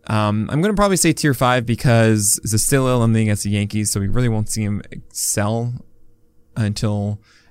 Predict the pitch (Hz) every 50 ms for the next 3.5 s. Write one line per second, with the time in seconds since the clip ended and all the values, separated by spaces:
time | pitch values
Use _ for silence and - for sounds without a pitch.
0 | - - - 131 131 - 156 147 151 - 180 185 - - - - - - - _
1 | _ - _ _ - _ - _ - - 113 113 107 - 117 110 110 110 113 110
2 | 104 - - 113 - 101 98 95 92 95 95 90 90 90 90 87 - - - -
3 | - 113 104 - - - - - - -